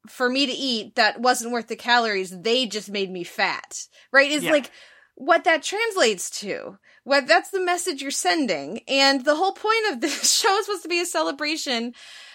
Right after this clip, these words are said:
Speaker 1: of baking and of home baking and of expressing love and com-, and, and, and, uh, tradition and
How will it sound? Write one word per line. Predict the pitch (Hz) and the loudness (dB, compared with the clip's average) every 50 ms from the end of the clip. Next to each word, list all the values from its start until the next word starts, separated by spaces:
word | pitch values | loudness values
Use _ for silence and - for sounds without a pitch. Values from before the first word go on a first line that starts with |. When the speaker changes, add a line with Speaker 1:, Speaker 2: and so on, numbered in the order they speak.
| - - | -12 -4
Speaker 1:
of | - 277 302 262 262 | -2 -2 -2 -2 -2
baking | - 339 359 359 - 302 262 233 214 208 - | -2 0 0 0 0 0 0 0 0 -2 -2
and | - 254 247 | -2 0 0
of | 247 240 | 0 -2
home | - - 294 294 311 311 | -4 -4 -4 -2 -2 0
baking | 254 247 220 196 - 220 202 196 | 2 2 2 2 -2 -4 -6 -4
and | 196 208 214 | -4 -4 -4
of | 202 220 | -4 -4
expressing | 214 - - - - 254 254 247 - 269 254 247 240 233 220 - | -6 -8 -10 -6 0 0 0 0 0 -4 -4 -4 -4 -6 -8 -10
love | - 214 233 233 233 233 240 233 226 233 - | -4 0 2 4 4 4 4 2 -2 -8 -8
and | - 220 214 208 208 208 208 196 214 - - - - - | -6 -4 -4 -4 -4 -6 -8 -10 -12 -16 -20 -20 -20 -14
com-, | - 247 240 - - | -10 -10 -10 -10 -6
and, | - 233 240 - | -4 -4 -4 -2
and, | 254 254 240 - | -2 -4 -2 -2
and, | 233 254 240 240 208 - - - _ | -2 -2 -2 -2 -4 -8 -12 -12 _
uh, | - 214 208 196 185 160 120 101 - - - 50 - - | 0 2 2 2 2 2 0 -4 -6 -10 -16 -20 -20 -20
tradition | - - 311 233 294 302 - - 349 320 311 302 294 294 269 | -12 -10 -6 -6 -4 -4 -2 -2 -2 -2 -2 -2 -2 -4 -6
and | - - 226 226 220 214 208 202 202 202 208 | -4 -4 -2 0 0 0 0 -2 -6 -8 -12